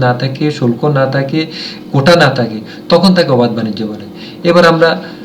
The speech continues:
অবাধ বাণিজ্যের আমরা উৎস জানলাম, সংজ্ঞা জানলাম, উদাহরণ জানলাম। এবার আমরা জানবো সংরক্ষিত বাণিজ্য চেয়ে অবাধ বাণিজ্য ভালো কিভাবে, সেটা ব্যাখ্যা করব। তাহলে সংরক্ষিত বাণিজ্য চেয়ে অবাধ বাণিজ্য ভালো ব্যাখ্যা করার পূর্বে আমাদের আগে জানতে হবে সংরক্ষিত বাণিজ্য কাকে বলে।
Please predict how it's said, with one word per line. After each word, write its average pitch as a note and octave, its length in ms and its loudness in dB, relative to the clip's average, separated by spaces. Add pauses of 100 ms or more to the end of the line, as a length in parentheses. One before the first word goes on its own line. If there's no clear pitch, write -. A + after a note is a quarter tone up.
(420)
অবাধ D3 220 4
বাণিজ্যের D#3+ 380 2
আমরা C#3+ 200 2
উৎস C3+ 260 -2 (160)
জানলাম, D#3 280 2
সংজ্ঞা C3 320 0
জানলাম, D3 340 2 (120)
উদাহরণ B2+ 340 2
জানলাম। G#2 260 -8 (140)
এবার D#3+ 160 4
আমরা D#3 260 2
জানবো D#3+ 180 0
সংরক্ষিত F3+ 600 2
বাণিজ্য D3+ 400 2
চেয়ে C#3+ 160 2
অবাধ B2 220 2
বাণিজ্য B2 240 0 (140)
ভালো A#2+ 160 0 (580)
কিভাবে, F3+ 300 8
সেটা C#3 260 0
ব্যাখ্যা A2+ 340 -4
করব। A2 220 -6 (120)
তাহলে C#3 180 0
সংরক্ষিত E3+ 640 2
বাণিজ্য E3+ 360 2
চেয়ে C#3+ 140 2
অবাধ C3+ 200 2
বাণিজ্য C3+ 280 0
ভালো B2 220 0 (100)
ব্যাখ্যা C3 300 2
করার D#3 240 2
পূর্বে B2 260 0 (400)
আমাদের D3+ 360 4
আগে C#3+ 160 2
জানতে C#3+ 280 2
হবে D3 120 -2 (120)
সংরক্ষিত D#3 480 0
বাণিজ্য A#2+ 340 0 (180)
কাকে B2 220 -2
বলে। A2 220 -6